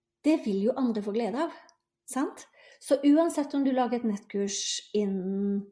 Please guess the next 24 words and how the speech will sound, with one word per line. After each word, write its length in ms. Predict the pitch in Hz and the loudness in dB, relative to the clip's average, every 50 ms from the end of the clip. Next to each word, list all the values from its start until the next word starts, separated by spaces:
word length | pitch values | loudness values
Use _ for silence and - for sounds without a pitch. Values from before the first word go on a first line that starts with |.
| _ _ _ _ _ _ _ _ _ _ - | _ _ _ _ _ _ _ _ _ _ -10
en 120 | 180 175 165 170 | -8 -8 -8 -4
hobby, 640 | - 233 240 240 220 220 - - 247 254 254 254 247 - | 0 0 2 2 0 -2 -4 -4 -2 0 0 0 0 -2
et 160 | 196 - - | -6 -10 -14
fag, 800 | - - - - - 156 190 214 233 247 240 254 254 247 240 247 - - - _ _ _ _ _ _ _ _ - | -18 -20 -20 -18 -14 -10 -8 -8 -6 -6 -6 -6 -8 -8 -10 -12 -18 -20 -20 _ _ _ _ _ _ _ _ 2
andre 240 | 254 262 240 233 220 220 | 4 4 4 4 2 0
ting, 340 | 226 226 220 226 226 233 226 220 226 - _ _ _ - _ _ _ _ _ - 302 | 2 2 2 4 2 2 0 -2 -4 -10 _ _ _ -20 _ _ _ _ _ 6 8
uansett 480 | 294 294 311 311 294 285 285 269 269 - | 8 8 8 6 4 2 2 -2 -2 0
hva 120 | - 226 | 0 0
du 80 | 220 226 | 0 0
pakker 240 | - 226 226 - 180 | -4 -8 -6 -6 -6
inn 80 | 185 175 | -6 -6
i 60 | 175 | -4
et 80 | - | -6
nettkurs, 340 | 208 202 - - 202 196 202 | -6 -6 -6 -6 -6 -4 -2
så 80 | 226 214 | 0 2
vil 160 | 220 214 220 | 2 2 0
folk 360 | - - 214 190 190 190 - - - | -2 -4 -4 -4 -4 -6 -10 -10 -6
kunne 420 | - 202 196 196 196 202 202 202 208 214 - - _ _ _ _ _ - | -6 -4 -2 -2 -2 -2 -2 -4 -6 -8 -12 -20 _ _ _ _ _ -2
lære 540 | 214 226 247 262 254 233 196 180 180 180 190 | 0 0 2 2 0 0 -2 -2 -4 -4 -4
av 100 | 208 190 | -4 -4
det 520 | 185 190 180 185 180 185 190 180 - - - _ _ _ _ _ - - _ _ - - | -2 -2 -2 0 0 -2 -2 -4 -6 -8 -14 _ _ _ _ _ -20 -20 _ _ -20 -4
flere 300 | - - 214 208 214 208 - - | 0 2 2 2 2 0 0 -2
år 240 | 170 147 - - - | -2 -2 -4 -8 -12
tilbake. 460 | - - - - - - - - 202 | -12 -12 -12 -14 -16 -16 -16 -14 -14